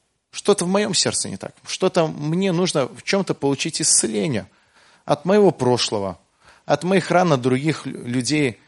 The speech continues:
И там, где я получу исцеление, эти слова не просто перестанут воздействовать на меня. И другой момент, друзья, когда нам становится тяжело,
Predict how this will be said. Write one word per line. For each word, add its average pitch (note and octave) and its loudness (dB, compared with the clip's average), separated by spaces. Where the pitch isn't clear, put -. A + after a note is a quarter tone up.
И C#3 -2
там, F#3+ 4
где F3 4
я E3 4
получу E3 0
исцеление, E3 -2
эти - -2
слова G3+ 4
не D#3+ 2
просто E3+ 0
перестанут C#3 -2
воздействовать C#3+ -4
на G2+ -10
меня. F#2+ -10
И B2+ -14
другой F#3 4
момент, F#3+ 2
друзья, D#3+ 2
когда D3 -2
нам D#3+ -2
становится E3 -2
тяжело, C3 -4